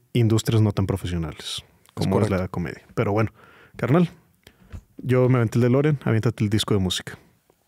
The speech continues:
Speaker 2: Un disco de música que voy a recomendarle se llama Memoria Futuro.
Speaker 1: Ajá.
Speaker 2: Memoria Futuro es por capítulos, así lo manejó. Y otra vez es, es el que les había recomendado la vez pasada era Doble cero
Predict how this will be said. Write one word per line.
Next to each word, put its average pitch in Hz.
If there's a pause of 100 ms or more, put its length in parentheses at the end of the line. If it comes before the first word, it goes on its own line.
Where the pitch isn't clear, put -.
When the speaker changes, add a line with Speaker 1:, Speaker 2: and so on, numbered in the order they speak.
(220)
Speaker 2:
Un 147
disco 170
de 160
música 160 (360)
que -
voy 123
a 135
recomendarle 127
se 131
llama 123
Memoria 127
Futuro. 113 (360)
Speaker 1:
Ajá. 127 (160)
Speaker 2:
Memoria 123
Futuro 156
es 156
por 143
capítulos, - (380)
así 117
lo 113
manejó. 113
Y 123
otra 123
vez 160
es, -
es 127
el 123
que -
les 123
había 120
recomendado 135
la 135
vez 127
pasada 127
era 127
Doble 113
cero 135